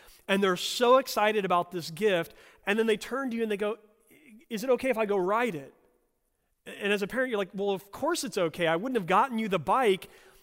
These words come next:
if I didn't want you to go ride it and go enjoy it."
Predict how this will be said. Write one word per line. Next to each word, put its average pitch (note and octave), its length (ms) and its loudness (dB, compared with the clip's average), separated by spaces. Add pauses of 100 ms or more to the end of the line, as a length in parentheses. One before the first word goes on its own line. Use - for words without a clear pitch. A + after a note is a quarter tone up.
(100)
if G#3+ 140 0
I G#3+ 80 6
didn't A3+ 240 -4
want A3 220 2
you A3+ 60 -6
to A3 60 -6
go G#3+ 140 2
ride G#3+ 380 2
it G3 260 0
and G#3 160 -2
go G3 320 2 (380)
enjoy G#3 560 2
it." C#3 260 -4